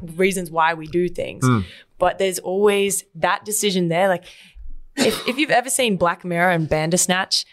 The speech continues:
Speaker 1: I'm looking around the room, have you seen Bandersnatch? So there's, there's this concept that it's like, there's this one decision that comes down the middle. And then from that point, then two different decisions come. And then it's like, you, you go with it or you go,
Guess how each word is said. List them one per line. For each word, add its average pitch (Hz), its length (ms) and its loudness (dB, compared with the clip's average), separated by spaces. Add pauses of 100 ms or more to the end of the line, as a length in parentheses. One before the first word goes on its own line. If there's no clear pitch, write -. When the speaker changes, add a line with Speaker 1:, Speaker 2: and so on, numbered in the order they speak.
Speaker 1:
I'm 180 100 -4
looking 180 160 2
around 170 120 4
the 170 80 2
room, 185 220 0
have 190 80 -4
you 185 80 -6
seen 190 180 2
Bandersnatch? 190 420 0 (280)
So 214 240 2
there's, 208 220 0
there's 185 280 2
this 180 100 -2
concept 190 440 0
that 165 100 -4
it's 170 140 -2
like, 156 180 -2
there's 165 180 0
this 165 160 -6
one 185 280 0
decision 156 580 -2
that 170 100 -12
comes 165 220 -6
down 156 160 -4
the 160 60 -10
middle. 156 280 -6 (300)
And 165 160 2
then 156 320 -2
from 190 280 -2
that 190 260 0 (220)
point, 214 300 2 (180)
then 170 200 2
two 214 180 0
different 190 320 0
decisions 156 420 -4
come. 156 340 -6 (300)
And 165 160 2
then 165 120 2
it's 156 140 -4
like, 156 300 0 (240)
you, 160 320 2
you - 280 -16
go 170 160 4
with 170 140 0
it 170 140 -2
or 165 80 -8
you 156 80 -10
go, 160 100 -6